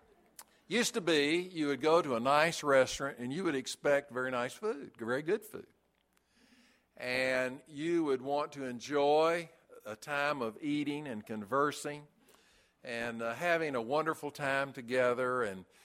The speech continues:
and renewing acquaintances and all of that sort of thing. Well, if you want to do that,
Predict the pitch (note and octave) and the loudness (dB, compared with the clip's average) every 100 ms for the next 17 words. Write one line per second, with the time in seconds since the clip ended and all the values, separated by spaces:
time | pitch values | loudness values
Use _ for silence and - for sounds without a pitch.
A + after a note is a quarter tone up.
0 | _ A#2 A2+ C3 D3+ D3+ D#3 D3+ D3 C#3+ | _ -8 -2 0 2 2 4 4 4 0
1 | C3+ - C#3 C#3 C#3 - C3+ C3 A2+ A2+ | -4 -2 -2 -2 -8 -10 -10 -10 -10 -4
2 | A#2 B2+ A#2 A2+ A#2 A#2 G#2+ F#2+ - - | 0 2 2 -2 -4 -6 -10 -10 -16 -20
3 | _ _ _ _ _ _ _ _ _ _ | _ _ _ _ _ _ _ _ _ _
4 | _ _ _ - _ _ _ B2+ C#3+ E3+ | _ _ _ -20 _ _ _ 4 6 6
5 | D3+ D3 D#3 G3 A3+ A#3+ A3+ G#2+ D2+ | 4 -2 -2 0 2 0 2 2 0